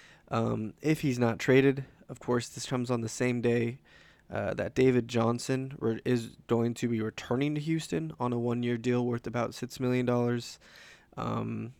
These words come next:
you know, still, uh, nothing indicating that Deshaun Watson will really bite.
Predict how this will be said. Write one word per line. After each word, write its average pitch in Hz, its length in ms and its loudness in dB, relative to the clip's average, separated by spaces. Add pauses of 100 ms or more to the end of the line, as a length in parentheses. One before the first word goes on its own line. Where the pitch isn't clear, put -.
(500)
you 117 120 -2
know, 107 220 -2
still, 117 720 0 (500)
uh, - 340 -4
nothing 123 800 2 (400)
indicating 120 640 0
that 117 160 -4
Deshaun 117 360 0
Watson 113 520 -2
will 113 140 0
really 120 580 2 (380)
bite. 123 500 0